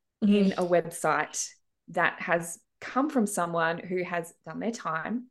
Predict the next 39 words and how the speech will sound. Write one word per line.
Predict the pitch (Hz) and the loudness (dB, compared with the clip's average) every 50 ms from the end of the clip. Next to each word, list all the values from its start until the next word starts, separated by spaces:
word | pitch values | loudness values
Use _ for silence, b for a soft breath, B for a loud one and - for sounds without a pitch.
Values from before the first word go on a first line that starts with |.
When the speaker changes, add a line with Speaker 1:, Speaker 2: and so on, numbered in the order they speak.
| b b b b b b b _ - | b b b b b b b _ -2
Speaker 2:
and | 185 180 175 170 170 165 165 170 - - _ _ - - | 0 2 2 2 2 0 -2 -6 -12 -16 _ _ -6 0
has | 220 214 214 214 214 - - | 2 2 2 2 -2 -4 -4
a | 196 | -2
lot | 190 190 185 - - | 0 0 0 0 -2
to | - - 180 - | -4 -6 -4 -2
offer | - 196 - - | -2 -2 -2 -2
the | 170 170 | -2 -2
world. | 165 156 - - - - - - - - _ _ _ _ _ _ _ _ _ _ _ _ _ _ _ _ _ _ _ _ _ _ _ _ _ _ _ _ _ _ _ _ _ _ _ _ _ _ _ | -2 -2 -4 -6 -6 -8 -14 -20 -20 -20 _ _ _ _ _ _ _ _ _ _ _ _ _ _ _ _ _ _ _ _ _ _ _ _ _ _ _ _ _ _ _ _ _ _ _ _ _ _ _
Speaker 1:
Yeah. | - 190 196 220 233 | -2 2 4 6 6
Speaker 2:
Our | 247 254 | 6 6
business | 226 214 208 208 208 208 202 190 196 | 4 4 2 2 2 2 0 0 -2
has | - - - - 196 196 - | -6 -6 -6 -6 -6 -4 -2
to | 208 180 180 | 0 0 0
evolve. | 170 170 180 180 160 - 156 - - - - _ - | 4 6 6 6 6 4 2 -4 -10 -16 -20 _ -18
So | - - - 190 185 175 175 175 185 - b b b b b _ _ _ _ _ | -10 -6 -2 0 2 2 2 0 -2 -6 b b b b b _ _ _ _ _
th-, | 220 226 226 - | 0 0 2 4
this | 226 247 240 - 226 | 4 2 2 2 0
is | 202 196 - _ - | -4 -4 -6 _ -6
just | - 180 - - - - - - - | -4 -4 -4 -4 -6 -8 -10 -10 -10
the, | 180 180 175 _ - | -12 -12 -12 _ -6
what | 190 - - | -4 -4 -4
popped | - - - - | -4 -6 -4 -4
up | 185 - - - - | -4 -4 -4 -6 -6
as | 190 175 | -6 -4
you | 175 170 | -4 -4
were | 170 170 | -4 -2
saying | 170 202 220 269 285 247 | 2 2 4 4 6 4
that | 202 165 - | 4 4 0
too. | - - 262 294 247 | 0 0 2 4 4
It's | 180 - - - - | 4 2 0 -4 -6
like | - - 196 | -8 -6 0
you | 208 226 226 214 | 2 4 6 8
are | 208 | 6
showing | 202 - - 220 233 277 294 262 240 | 6 4 4 4 6 6 6 6 6
yourself | 220 202 - - 196 175 165 175 - - - - | 4 4 2 4 4 4 4 2 0 -6 -8 -2
at | 190 185 - - - | 0 0 0 0 0
a | 196 185 185 180 - _ _ _ _ _ _ _ _ _ _ _ _ _ _ - | 0 -2 -2 -2 -6 _ _ _ _ _ _ _ _ _ _ _ _ _ _ -4
much | 214 220 226 - - - - - | -2 -2 0 -2 -4 -8 -8 -2
lower, | 196 196 196 208 226 240 247 233 190 175 - | 2 6 8 10 10 10 10 8 6 4 2